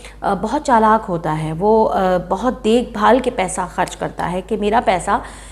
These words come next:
फिल्म इंडस्ट्री में कम से कम फिल्मों में लगे और मैं ज़्यादा से ज़्यादा उसको, अ, मतलब उसका बेनिफिट जो है वो मुझे ज़्यादा से ज़्यादा मिले, प्रॉफिट ज़्यादा से ज़्यादा मिले।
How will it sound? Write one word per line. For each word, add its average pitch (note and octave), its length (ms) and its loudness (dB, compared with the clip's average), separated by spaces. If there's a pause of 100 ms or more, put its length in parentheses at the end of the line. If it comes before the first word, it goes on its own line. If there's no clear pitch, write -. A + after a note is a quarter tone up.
(200)
फिल्म F4+ 320 6
इंडस्ट्री G#3+ 440 0
में F#3+ 140 -4
कम D4+ 220 2
से D4 160 -2
कम B3+ 240 0
फिल्मों G#3+ 320 0
में F#3+ 120 0
लगे F3 500 -4
और A3 100 4
मैं A#3+ 160 4
ज़्यादा G3+ 260 2
से G#3+ 160 -4
ज़्यादा F3+ 360 2
उसको, G#3 480 -6
अ, F3+ 460 -4
मतलब F3+ 280 -6
उसका F#3+ 240 -8
बेनिफिट F#3+ 460 -2
जो G3+ 100 -2
है F#3 100 -2
वो F#3 60 -2
मुझे F#3+ 200 -6
ज़्यादा E3+ 280 -2
से F#3 140 -6
ज़्यादा E3 280 -6
मिले, F#3+ 200 -4
प्रॉफिट G#3 420 -2
ज़्यादा E3+ 280 -6
से E3+ 120 -10
ज़्यादा E3+ 260 -8
मिले। E3+ 220 -8